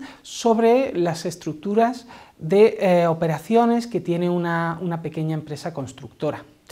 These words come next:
Lógicamente, en función de las previsiones que existen y la situación que realmente, eh, se encuentra la empresa, se podrá realizar un análisis sobre las desviaciones que han ocurrido.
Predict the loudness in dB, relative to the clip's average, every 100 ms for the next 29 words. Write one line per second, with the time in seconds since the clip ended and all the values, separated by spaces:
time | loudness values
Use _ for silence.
0 | -20 -20 -10 0 0 2 2 4 4 2
1 | 0 0 -4 -6 -4 -6 0 2 2 -2
2 | -12 -18 -2 0 0 -2 -4 -4 2 2
3 | 2 -2 -8 -6 0 0 -2 -8 -8 -8
4 | -2 -2 -2 -4 -4 -4 -8 -10 -6 -4
5 | -4 -6 -6 -4 -2 0 -2 -2 -4 -4
6 | -8 -8 -10 -8 -8 -2 0 0 0 0
7 | -2 -4 -8 -14 -20 -16 -8 -2 2 6
8 | 6 8 8 6 4 2 2 0 -12 -14
9 | -4 -2 0 0 0 -4 -6 -6 -2 -2
10 | -2 -4 -6 -6 0 2 2 2 -4 -8
11 | -8 -2 0 0 -2